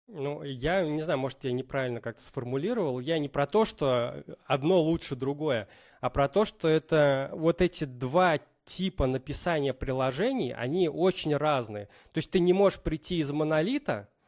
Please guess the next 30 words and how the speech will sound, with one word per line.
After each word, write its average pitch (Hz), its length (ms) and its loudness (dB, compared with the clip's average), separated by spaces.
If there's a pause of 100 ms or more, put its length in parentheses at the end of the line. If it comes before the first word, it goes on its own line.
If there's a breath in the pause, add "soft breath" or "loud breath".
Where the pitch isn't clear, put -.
(480 soft breath)
и 185 400 2
ты 175 180 2
знаешь, 160 300 2
как 139 200 -4
делать 131 320 0
микросервисы, 127 720 -6
и 175 100 -2
наоборот, 160 600 2
ты 143 100 -12
сидел 151 340 -2
на 151 80 -2
микросервисах, 151 800 -4
тебя 139 640 -2
в 110 120 -8
монолит 151 500 0
впустили, - 680 -10 (580 soft breath)
и 143 120 -4
ты 214 160 2
там 180 260 4
будешь 165 380 0
вот, 156 180 -6
ну, 165 320 0
как 127 140 -10
бы 139 100 -2
не 151 140 2
понимать, 156 580 0
как 170 220 -2
вообще 151 260 -2
организовывать 135 760 -2
логику. 123 500 -6